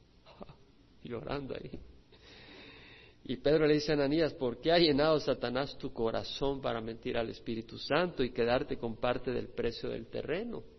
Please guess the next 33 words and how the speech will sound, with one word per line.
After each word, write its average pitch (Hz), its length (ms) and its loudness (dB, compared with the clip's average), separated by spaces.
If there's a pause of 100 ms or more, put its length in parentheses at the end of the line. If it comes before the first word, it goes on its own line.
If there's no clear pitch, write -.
(920)
Mientras 113 300 -2
estaba 135 360 6
sin 127 200 0
venderse, 117 520 0
no 113 120 0
te - 140 -2
pertenecía, 104 800 -2
y 180 60 2
después 151 260 0
de 202 80 4
vendida, 170 380 2
no 135 100 0
estaba 156 240 2
bajo 147 220 2
tu 135 140 -6
poder. 196 280 4 (340)
¿Por 123 220 -2
qué 202 180 2
concebiste 165 600 -2
este - 180 -6
asunto 147 400 -4
en 135 60 -4
tu 135 160 -10
corazón? 131 420 -2
No 135 60 2
has 135 80 0
mentido 127 320 -2
a 123 40 0
los 117 220 -4
hombres, 139 280 0
sino 113 200 -4
a 110 60 -2
Dios. 180 280 2